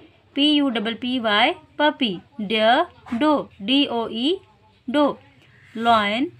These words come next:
cub. C U B, cub. C U B, cub. Number four,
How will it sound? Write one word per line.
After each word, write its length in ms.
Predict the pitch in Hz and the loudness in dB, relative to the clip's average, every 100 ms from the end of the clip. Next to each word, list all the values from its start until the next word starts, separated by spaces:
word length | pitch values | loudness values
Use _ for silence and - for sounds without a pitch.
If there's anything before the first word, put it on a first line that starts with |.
| _ | _
cub. 300 | - 302 220 - _ _ _ | 4 4 4 0 _ _ _
C 480 | - - 311 339 320 | -10 0 4 4 4
U 260 | 247 220 202 | 0 -4 -6
B, 360 | 214 233 339 381 _ _ | -4 -2 -4 -6 _ _
cub. 280 | 226 - - - - _ | 4 6 4 -4 -20 _
C 360 | - - 302 302 | -8 0 2 2
U 260 | 262 226 | 0 -2
B, 360 | 190 226 294 381 - - | -4 -2 -2 -2 -8 0
cub. 260 | 320 233 - - - - | 4 4 2 -14 -20 -10
Number 180 | 220 226 | -4 -4
four, 440 | 214 233 240 359 | -4 0 2 2